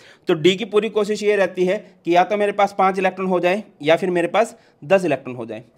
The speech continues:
तो इस तरह से इसको अचीव करने के लिए क्रोमियम ने एस से एक इलेक्ट्रॉन ले लिया, कॉपर ने भी एस से एक इलेक्ट्रॉन ले लिया और क्रोमियम ने डी में फ़ाइव और कॉपर ने डी में टेन कर दिया। यहाँ से क्वेश्चन बेटा कई बार बन जाते हैं, जैसे मैंने कि आपसे क्वेश्चन पूछा कि क्रोमियम है,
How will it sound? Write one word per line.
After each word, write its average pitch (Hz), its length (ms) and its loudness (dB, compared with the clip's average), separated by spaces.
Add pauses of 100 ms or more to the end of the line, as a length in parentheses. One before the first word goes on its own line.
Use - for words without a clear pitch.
(280)
तो - 140 -8
इस 226 160 -4
तरह 156 180 2
से 127 320 -10
इसको 196 220 2
अचीव 220 280 0
करने 190 260 0
के 190 80 -4
लिए 190 100 -2
क्रोमियम 190 320 -2
ने 185 220 -4
एस 170 140 -2
से 208 120 -2
एक 170 220 -2
इलेक्ट्रॉन 160 280 -2
ले 147 80 0
लिया, 147 200 -2 (340)
कॉपर 165 260 0
ने 185 120 0
भी 190 180 -4
एस 175 120 -2
से - 140 -4
एक 170 240 -4
इलेक्ट्रॉन 160 300 -2
ले 147 60 0
लिया 180 320 -4
और 156 140 2 (300)
क्रोमियम 160 280 2
ने 160 140 0
डी 151 140 -2
में 156 100 0
फ़ाइव 170 240 0 (300)
और 147 120 -4
कॉपर 151 280 -2
ने 156 80 0
डी 147 140 -4
में 214 220 -4 (220)
टेन 151 180 0
कर 131 100 -4
दिया। 113 260 -10
यहाँ 165 220 -2
से 190 100 -4
क्वेश्चन 190 300 -4
बेटा 185 180 -4
कई 175 160 -2
बार 170 120 0
बन 147 140 -2
जाते 151 220 -2
हैं, 165 80 -6
जैसे 165 160 -4
मैंने 165 180 -2
कि 165 100 -8
आपसे 156 240 -8
क्वेश्चन 151 320 -6
पूछा 123 260 -8
कि - 440 -16
क्रोमियम 170 360 0
है, 120 140 -12